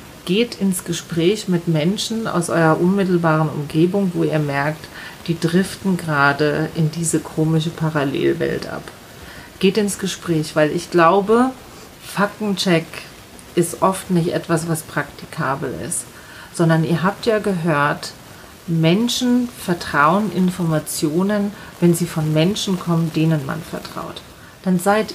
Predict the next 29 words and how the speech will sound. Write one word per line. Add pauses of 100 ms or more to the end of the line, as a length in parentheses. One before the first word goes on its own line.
ihr (180)
diese
Person
des
Vertrauens. (180)
Sagt, (260)
warum
ihr (420)
zum
Beispiel (160)
Z
D
F,
A
R
D, (380)
Süddeutsche
Zeitung,
F
A
Z,
der
Zeit
und
sowas,
warum
ihr
denen
glaubt.